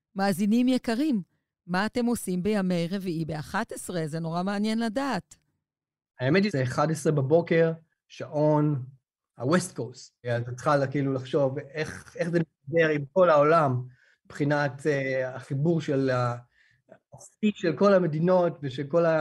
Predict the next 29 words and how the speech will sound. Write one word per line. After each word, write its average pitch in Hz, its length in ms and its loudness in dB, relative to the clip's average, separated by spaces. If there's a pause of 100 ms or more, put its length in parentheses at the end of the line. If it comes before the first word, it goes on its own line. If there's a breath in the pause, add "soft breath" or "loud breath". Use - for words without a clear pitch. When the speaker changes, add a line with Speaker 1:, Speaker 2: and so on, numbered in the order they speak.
(840)
Speaker 2:
האזורי 151 400 2
זמן 151 360 2
בעולם. 127 360 -2 (440)
זה 123 100 -8
מאוד 143 200 0
מעניין. 127 300 -2 (260)
Speaker 1:
יש 254 280 -2
שתי 370 200 -6
טענות 262 420 0
סותרות, 202 720 -4
נורא 196 200 -4
מעניין 202 320 -4
אותי 196 220 -10
מה 175 340 -6
תאמר. 190 320 -4 (540)
טענה 196 320 -4
אחת 359 220 -4
ששמעתי 233 640 -4
זה 190 200 -8
שדווקא 254 440 -8
אנשים 285 360 -4
בזום 254 360 -4
יותר 240 260 -6
נפתחים, 214 680 -8 (200)
כי 269 140 -10
כאילו, 339 540 -4
אה, 262 200 -4
יש 269 280 -6
איזה 233 500 -4